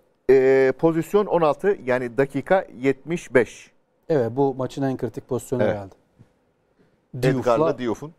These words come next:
Speaker 2: Edgar arasındaki pozisyon.
Speaker 1: Şimdi burada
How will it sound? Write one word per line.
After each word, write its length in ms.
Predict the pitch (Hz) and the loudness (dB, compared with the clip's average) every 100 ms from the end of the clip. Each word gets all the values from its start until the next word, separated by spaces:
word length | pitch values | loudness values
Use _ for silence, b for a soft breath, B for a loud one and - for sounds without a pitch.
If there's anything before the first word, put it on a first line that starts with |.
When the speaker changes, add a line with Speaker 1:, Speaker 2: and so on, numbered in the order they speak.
| _ - | _ -6
Speaker 2:
Edgar 360 | 120 117 113 | -6 -4 -6
arasındaki 340 | 110 104 113 - | -6 -10 -14 -14
pozisyon. 440 | 117 104 - 107 - _ _ _ _ _ _ _ _ _ _ _ _ _ _ _ _ _ | -12 -12 -12 -16 -16 _ _ _ _ _ _ _ _ _ _ _ _ _ _ _ _ _
Speaker 1:
Şimdi 280 | 160 202 165 | -6 -4 -2
burada 320 | 185 156 | 0 -2